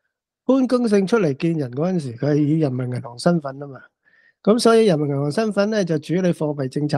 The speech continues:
啊嘛，咁亦都呢，佢管埋呢，誒，個股票市場嗰啲股票部啊、銀行部啊、誒，證券部啊，咁所有呢，都係啲監管機構都係會同佢合作㗎嘛。咁呢個合作嘅過程就係佢自己一個人，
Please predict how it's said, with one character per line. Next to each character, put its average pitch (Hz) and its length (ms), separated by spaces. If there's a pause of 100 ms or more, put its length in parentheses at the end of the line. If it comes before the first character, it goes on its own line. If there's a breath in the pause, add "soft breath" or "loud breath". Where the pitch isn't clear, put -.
(120)
啊 151 80
嘛， 135 180 (640 soft breath)
咁 240 220
亦 202 40
都 233 260
呢， 247 160
佢 175 100
管 160 220
埋 151 260
呢， 139 60 (100)
誒， 160 140
個 175 120
股 175 200
票 180 160
市 147 240
場 127 240
嗰 147 100
啲 190 260 (360)
股 175 160
票 180 140
部 147 200
啊、 151 280
銀 135 340
行 131 160
部 147 220
啊、 156 360 (460)
誒， 143 140
證 170 260
券 170 180
部 147 200
啊， 165 320
咁 190 160
所 196 200
有 190 140
呢， 190 200
都 202 200
係 156 160
啲 190 120
監 190 220
管 180 140
機 190 140
構 165 160
都 180 160
係 147 200 (380 soft breath)
會 160 220
同 135 160
佢 147 120
合 147 200
作 156 200
㗎 185 160
嘛。 147 180 (420 soft breath)
咁 175 180
呢 220 80
個 185 180
合 151 200
作 170 200
嘅 165 140
過 170 200
程 131 180
就 147 100
係 143 80
佢 139 220
自 165 200
己 185 120
一 196 80
個 180 160
人， 170 200